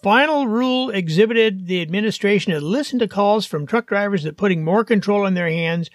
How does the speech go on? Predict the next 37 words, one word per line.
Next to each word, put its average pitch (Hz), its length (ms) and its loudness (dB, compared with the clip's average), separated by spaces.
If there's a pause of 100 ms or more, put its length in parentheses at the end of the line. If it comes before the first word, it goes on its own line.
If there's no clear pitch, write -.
(320)
regarding 170 540 2
when 202 180 4
they 226 140 6
should 190 340 0
and 156 300 -8
when 160 140 -4
they 160 100 -4
shouldn't 151 320 -8
drive 143 300 -8
would 143 120 -6
increase 131 380 -12
safety. 139 480 -6 (320)
It 190 160 2
also, 233 480 2
what, 185 400 0
goes 175 260 0
to, 170 140 0
like, 170 240 0
a 147 80 -2
seven 185 500 0
and 156 180 -2
three 185 440 0
for 175 260 -2
breaking 160 420 0
up 165 200 -4
your 160 80 -4
ten-hour 170 420 -2
break 160 260 0
if 151 100 -4
you 147 100 -2
wanna 151 200 -4
do 147 200 -4
a 135 80 -4
s-, - 160 -8
a 185 100 -4
split 170 320 -4
sleep? 190 340 -2